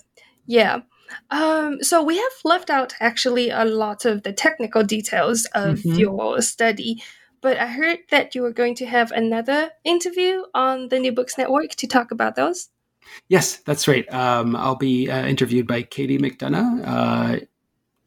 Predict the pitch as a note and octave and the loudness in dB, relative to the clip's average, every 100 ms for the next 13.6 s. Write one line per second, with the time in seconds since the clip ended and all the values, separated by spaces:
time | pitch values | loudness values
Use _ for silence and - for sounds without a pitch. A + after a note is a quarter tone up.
0 | - - A2+ C3+ B2+ A#2+ A#2 B2+ C3 B2 | -8 -4 -2 0 0 0 0 0 0 0
1 | B2+ - D3 C#3+ C#3+ B2 B2+ - B2+ A#2+ | -2 -2 0 0 0 -2 -4 -4 -4 0
2 | G2 G2 - A#2+ A2+ G#2+ G#2 G#2 G#2+ G#2+ | 0 0 -2 -4 0 0 0 -4 -8 -10
3 | - B2 A#2 - A#2 - - A#2 - A#2+ | -14 -12 -4 0 0 -2 -4 0 0 -2
4 | - A#2+ A2+ A2 A#2 A#2+ C#3 D3 C3 B2 | -6 -4 -4 -4 -8 -6 -2 0 0 0
5 | A#2+ - A#2+ - B2 A2 G#2+ - - - | -2 -4 -4 -2 -4 -6 -8 -12 -20 -20
6 | _ - A2 G2+ G2+ A2+ A#2 A#2 B2 A2+ | _ -10 -4 -2 0 0 -2 -2 -2 -2
7 | A2 G#2+ - A2 G#2 G#2+ - D3+ A2+ A#2 | -8 -10 -4 -2 -2 -4 -8 -8 -6 -8
8 | - - A#2 C#3+ B2+ A2 B2 - A#2 A#2 | -10 -8 -8 -6 -6 -6 -4 -4 -4 -6
9 | A2+ A2+ _ _ - - - B2+ - A#2+ | -10 -12 _ _ -6 -2 0 2 2 0
10 | A2+ G#2+ - G#2+ - A2+ - - - - | -2 -2 -2 -2 -4 -8 -6 -10 -10 -14
11 | A#2+ A#2+ D3 _ _ _ _ _ _ _ | -10 -6 -8 _ _ _ _ _ _ _
12 | _ _ E4 E4+ - C4 D4+ C4 A#3 A3 | _ _ 2 2 0 -2 0 0 0 -2
13 | - - A3+ A3+ A3+ A#3 | -4 0 0 0 0 -2